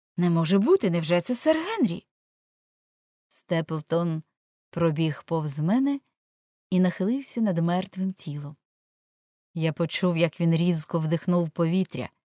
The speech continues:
Сигара випала у нього з пальців.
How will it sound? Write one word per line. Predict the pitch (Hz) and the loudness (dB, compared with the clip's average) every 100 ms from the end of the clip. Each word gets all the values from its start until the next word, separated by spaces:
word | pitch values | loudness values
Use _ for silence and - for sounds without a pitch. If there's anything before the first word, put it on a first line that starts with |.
| _ _ _ _ | _ _ _ _
Сигара | - - 147 160 165 160 156 156 _ _ _ _ _ | -6 -4 -2 0 0 2 -2 -4 _ _ _ _ _
випала | 160 147 151 - 147 151 | -6 -2 -2 -2 -4 -2
у | 151 | -2
нього | 151 156 151 | -2 -2 -4
з | - | -6
пальців. | - 160 147 - 147 | -4 -4 -4 -10 -12